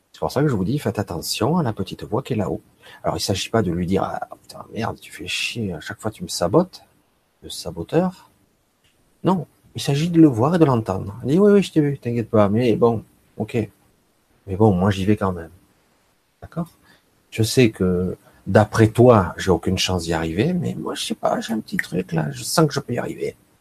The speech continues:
Ça doit marcher, ça marchera, et ça, ça me botte bien, quoi, l'idée. Comprenez le principe ? Faut être conscient de, de plus en plus élargir pour avoir ça. Alors, l'exercice pratique tout simple,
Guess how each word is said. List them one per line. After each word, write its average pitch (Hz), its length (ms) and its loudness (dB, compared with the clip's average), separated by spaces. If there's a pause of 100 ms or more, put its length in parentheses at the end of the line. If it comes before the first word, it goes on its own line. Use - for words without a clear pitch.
(300)
Ça - 260 -10
doit 151 200 -2
marcher, - 480 -6 (160)
ça - 240 -10
marchera, - 560 -14 (220)
et - 140 -4
ça, - 240 -8 (1080)
ça - 180 2
me 95 100 4
botte 98 300 2
bien, 92 220 -4 (100)
quoi, - 280 -12
l'idée. 82 420 -4 (500)
Comprenez 151 400 6
le 202 80 6
principe ? 160 480 2 (420)
Faut 139 100 2
être - 100 0
conscient 113 480 2
de, 95 240 0 (100)
de 110 80 -6
plus - 240 -6
en - 60 -10
plus - 380 -8
élargir - 520 -10 (300)
pour 101 100 -4
avoir - 200 -6
ça. - 200 -10 (420)
Alors, 107 220 6
l'exercice 170 560 6
pratique 180 400 2
tout 156 120 2
simple, - 460 -4